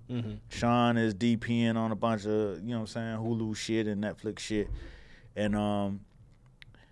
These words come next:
Speaker 2: and they, they do, uh, Random Acts of Flyness together.
Speaker 1: Yeah.
Speaker 2: You know what I'm saying? So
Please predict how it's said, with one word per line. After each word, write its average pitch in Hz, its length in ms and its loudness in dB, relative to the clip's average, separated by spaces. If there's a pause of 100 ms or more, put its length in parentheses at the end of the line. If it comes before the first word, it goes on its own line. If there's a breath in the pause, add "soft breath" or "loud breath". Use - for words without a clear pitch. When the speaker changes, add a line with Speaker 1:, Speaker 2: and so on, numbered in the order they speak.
(240 soft breath)
Speaker 2:
and 107 580 2
they, 107 140 6
they 98 280 2
do, 117 300 8
uh, 104 440 10
Random 113 360 6
Acts 104 200 0
of 101 100 -6
Flyness 104 420 2
together. 104 420 0
Speaker 1:
Yeah. 120 200 0 (180)
Speaker 2:
You 95 80 -4
know 110 100 4
what - 20 4
I'm 107 60 2
saying? 113 320 2 (420 loud breath)
So 113 560 8